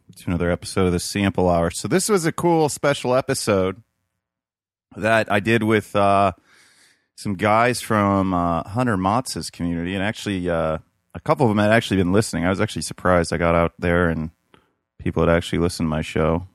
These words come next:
And I felt uncomfortable, like I normally do. But they were all super cool dudes. We did this mixed mental arts meetup, uh, at, uh,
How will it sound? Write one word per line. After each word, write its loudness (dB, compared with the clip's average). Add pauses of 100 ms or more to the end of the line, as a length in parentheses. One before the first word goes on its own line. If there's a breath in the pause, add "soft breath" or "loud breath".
(200)
And -6 (120)
I -12
felt 0
uncomfortable, -4 (100)
like -4
I 0
normally -2
do. -2 (720 loud breath)
But -2
they 0
were 0
all 0
super -2
cool -2
dudes. 0
We -2
did -2
this -4
mixed -6
mental -2
arts -2
meetup, -2 (640)
uh, 2
at, -2
uh, -2